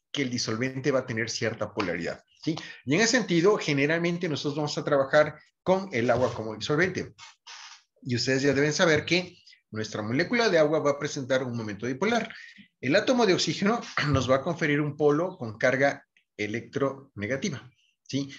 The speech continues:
Y los dos átomos de hidrógeno se van a situar al otro lado de la molécula y van a conferir lo que sería una carga electropositiva, por lo cual tendremos un momento dipolar,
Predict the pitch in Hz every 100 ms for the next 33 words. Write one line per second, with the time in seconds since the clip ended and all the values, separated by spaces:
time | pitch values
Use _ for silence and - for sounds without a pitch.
0 | - 123 131 131 160 196 196 190 196 180
1 | 165 170 175 175 151 147 160 160 151 156
2 | 156 - 113 139 202 196 170 160 165 160
3 | 156 147 143 160 196 226 - - 123 139
4 | 160 170 160 160 156 160 - 139 135 185
5 | 185 - - 139 143 135 139 135 156 147
6 | _ - 110 120 127 147 151 202 240 -
7 | 127 117 113 160 170 170 - 120 131 120
8 | 123 - - 143 151 156 151 208 214 202
9 | 160 156 156